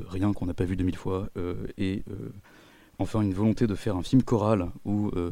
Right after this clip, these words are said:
on entend toutes les voix, qui est tout aussi banal, mais qui a au moins le mérite pour le coup de faire tenir le film.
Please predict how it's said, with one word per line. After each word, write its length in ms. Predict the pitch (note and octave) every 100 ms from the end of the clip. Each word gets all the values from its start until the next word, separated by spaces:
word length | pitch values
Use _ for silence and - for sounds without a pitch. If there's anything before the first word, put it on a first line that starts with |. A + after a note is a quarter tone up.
| F#2+
on 140 | F#2+ F2+
entend 180 | G#2
toutes 200 | G2 A2
les 60 | G#2
voix, 280 | F2+ F#2 G2+ - - - -
qui 240 | - F#2+
est 180 | G2 G#2 - - - - -
tout 160 | G#2+
aussi 160 | G#2 G#2+
banal, 360 | G2 F#2 G2 G#2 - - - -
mais 180 | G2 A2
qui 200 | - G#2
a 100 | A2
au 60 |
moins 160 | G#2+ A#2
le 160 | A2 F#2
mérite 300 | G2 G2 G#2
pour 120 | - F#2+
le 60 |
coup 140 | - G2+
de 40 |
faire 140 | G2+
tenir 200 | - F#2+
le 60 | F#2
film. 220 | - F#2+